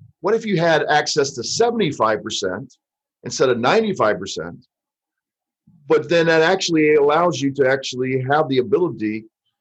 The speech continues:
to make more money in the future if interest rates go up. Now, I'm of the belief, 'cause I've seen, you know, decades of interest rates, they, they do this all the time. Well, now they're at almost historic lows for ten years, right at zero.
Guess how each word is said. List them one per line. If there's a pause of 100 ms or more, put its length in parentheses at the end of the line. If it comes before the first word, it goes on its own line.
(140)
to
make
more
money
in
the
future (160)
if (120)
interest
rates
go
up. (680)
Now,
I'm
of
the
belief,
'cause
I've
seen,
you
know,
decades
of
interest
rates,
they,
they
do
this
all
the
time. (1080)
Well,
now
they're
at
almost
historic
lows
for
ten
years,
right
at
zero.